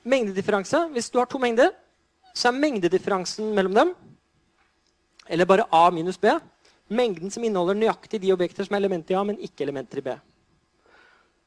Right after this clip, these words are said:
Så du har med alt som er i den ene, men ikke det andre. Mengdedifferansen mellom A og B skriver vi som A minus B, og minus er da den streken der, som går fra øverst til venstre, nederst til høyre.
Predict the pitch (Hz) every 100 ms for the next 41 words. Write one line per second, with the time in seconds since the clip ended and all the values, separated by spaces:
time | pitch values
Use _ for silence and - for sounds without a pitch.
0 | _ _ 180 233 214 214 185 - 208 214
1 | 202 214 196 - 147 131 - _ _ _
2 | _ _ _ _ _ _ - - 220 226
3 | 185 170 190 180 175 226 202 196 185 233
4 | 285 226 - 175 165 165 214 - 185 202
5 | - 170 220 214 165 170 - 262 - -
6 | - _ - 208 202 185 208 226 196 196
7 | 185 185 190 - 185 160 135 - 190 196
8 | 320 - _ - - _ _ _ _ _
9 | _ _ _ _ _ - - 185 196 -
10 | - 220 - 175 147 - 185 165 151 -
11 | 196 160 147 - 165